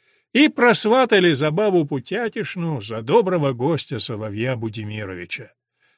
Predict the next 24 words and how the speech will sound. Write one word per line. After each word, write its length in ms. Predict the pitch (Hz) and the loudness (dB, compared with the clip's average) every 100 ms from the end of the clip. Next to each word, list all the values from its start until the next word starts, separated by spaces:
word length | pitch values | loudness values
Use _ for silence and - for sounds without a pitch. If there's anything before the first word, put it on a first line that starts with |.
| _ | _
Тут 220 | - 143 139 | -2 0 0
князь 280 | 165 156 | 0 0
Солнышко 500 | - 180 165 147 - | 2 2 2 0 -2
созвал 440 | 143 165 143 175 147 | -2 0 0 0 0
со 160 | - | -2
всего 300 | 120 156 147 | -4 -2 -2
Киева 340 | 143 165 143 139 | 0 0 2 2
мастеров-искусников 1300 | 139 131 151 160 151 123 - 120 98 104 98 98 - _ _ _ | -2 -4 -2 -2 -2 -4 -6 -6 -6 -10 -10 -12 -14 _ _ _
и 100 | 196 | -2
велел 300 | 202 240 247 | 2 4 6
им 100 | 196 | 6
вместе 460 | 185 196 202 - 180 | 4 2 2 4 2
с 60 | |
соловьем 420 | 180 175 175 196 165 | 4 4 4 4 2
Будимировичем 800 | 160 170 190 175 165 - 160 139 | 2 2 2 4 2 2 0 0
по 120 | 160 | 0
городу 400 | 156 170 151 147 | 2 2 2 0
золотые 520 | 131 151 147 170 151 | 0 0 0 0 0
терема 540 | - 156 156 170 165 | 0 0 0 0 0
ставить, 560 | 127 - 120 95 92 - - _ | 0 -2 -4 -6 -8 -14 -16 _
белокаменные 680 | 175 185 180 160 190 180 175 | 2 4 6 4 2 2 0
соборы, 680 | 143 165 147 143 151 139 117 | 0 0 2 4 4 2 0
стены 560 | - - 135 160 147 | -4 -2 0 2 0
крепкие. 680 | 135 143 135 110 117 107 92 | -2 -2 -2 -2 -6 -6 -8